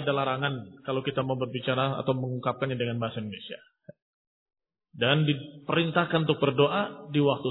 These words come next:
sujud dan setelah tasyahud. Nabi sallallahu alaihi wasallam memerintahkan pada tasyahud untuk berdoa, "Ijtahidu fid du'a." Bersungguh-sungguhlah kalian beristihad dalam doa.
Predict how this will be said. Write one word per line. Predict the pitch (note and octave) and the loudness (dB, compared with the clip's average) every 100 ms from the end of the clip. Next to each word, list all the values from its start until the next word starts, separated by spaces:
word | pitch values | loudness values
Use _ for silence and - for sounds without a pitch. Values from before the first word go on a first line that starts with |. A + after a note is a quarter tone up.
| - | -2
sujud | C#3+ F3+ - - - _ _ | -2 -2 -6 -16 -20 _ _
dan | B2+ C3 C3 B2+ - | 0 0 -2 -6 -8
setelah | B2+ C#3 A#2+ | -4 -4 -4
tasyahud. | - A#2 A#2+ F#2+ A#2+ - - - - _ _ _ _ _ _ _ _ - | -4 -2 -2 -2 -6 -6 -18 -14 -14 _ _ _ _ _ _ _ _ -4
Nabi | A#2+ B2+ | 0 0
sallallahu | C3 | 0
alaihi | |
wasallam | C#3+ D#3+ D3+ | 2 2 2
memerintahkan | C3+ C3 C#3+ C#3+ D3 D3+ D#3 - - C3 | 0 0 -2 -2 -2 -4 -6 -14 -6 -2
pada | B2 B2 | 0 -2
tasyahud | B2+ D3+ D3+ D#3 | -2 0 0 -2
untuk | C#3 - | -6 -6
berdoa, | B2+ A#2+ G2+ G#2+ - | -6 -4 -4 -6 -6
"Ijtahidu | C#3 A#2+ - D3 B2 B2 C#3+ | -8 -6 -2 -2 -2 -4 -6
fid | D3+ A#2 - | -4 -6 -6
du'a." | A2 G2+ G2+ - _ | -6 -6 -6 -10 _
Bersungguh-sungguhlah | C3+ C3 C#3 B2 A#2 B2+ D3 D#3 | -6 -4 -4 -6 -6 -4 -2 -2
kalian | C#3+ E3 F3 - - | -2 -2 -4 -8 -4
beristihad | C3 C3+ C#3+ D3+ | -4 -2 -2 -2
dalam | C3 A2 G2 | -2 -2 -4
doa. | - F#2 | -6 -8